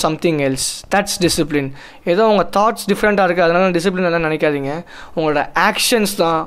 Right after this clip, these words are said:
உங்க டிசிப்ளினை டிட்டர்மைன் பண்றது. Do what you can, but do it best.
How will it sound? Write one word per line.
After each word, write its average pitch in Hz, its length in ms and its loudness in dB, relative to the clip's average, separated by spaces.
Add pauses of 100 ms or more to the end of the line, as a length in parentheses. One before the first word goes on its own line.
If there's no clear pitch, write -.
(100)
உங்க 156 140 2 (100)
டிசிப்ளினை 180 480 2
டிட்டர்மைன் 160 380 2
பண்றது. 135 300 -6 (2000)
Do 247 140 6
what 226 180 2
you 214 40 2 (120)
can, 196 180 4 (1040)
but 147 220 0
do 202 60 6 (100)
it 151 40 -10 (140)
best. - 280 -2